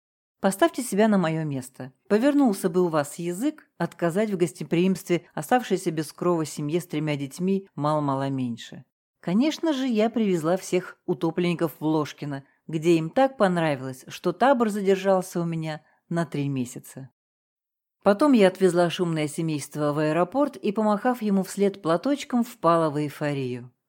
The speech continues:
Лишь присутствие Риты удержало меня от того, чтобы сплясать джигу прямо возле стойки регистрации. Потом я пригласила уборщиц, и они отмыли дом, купила новый сервиз взамен разбитого, сменила ковёр на лестнице, который детишки прожгли с помощью набора «Юный химик»,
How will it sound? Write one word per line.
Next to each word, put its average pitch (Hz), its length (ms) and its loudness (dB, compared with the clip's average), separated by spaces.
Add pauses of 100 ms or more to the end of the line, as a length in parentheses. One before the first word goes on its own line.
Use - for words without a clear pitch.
(120)
Лишь 214 300 -2
присутствие 208 720 2
Риты 240 300 4
удержало 170 520 2
меня 170 340 0
от 160 80 -8
того, 214 200 4
чтобы 175 260 -6
сплясать 156 520 -4
джигу 175 280 -2
прямо 185 380 2
возле 165 320 -2
стойки 151 380 -2
регистрации. 143 840 -6 (540)
Потом 320 200 2
я 302 100 2
пригласила 233 560 0
уборщиц, 175 600 -2
и 170 120 -2
они 180 240 0
отмыли 175 400 0
дом, 143 360 -2 (100)
купила 208 420 2
новый 190 260 4
сервиз 170 460 -2
взамен 165 440 -2
разбитого, 151 640 -6 (160)
сменила 190 520 2
ковёр 170 360 0
на 170 140 -2
лестнице, 151 540 -6
который 156 340 -4
детишки 151 460 -8
прожгли 151 440 -4
с 135 80 -10
помощью 151 440 -4
набора 151 400 -2
«Юный 143 320 -2
химик», 143 500 -8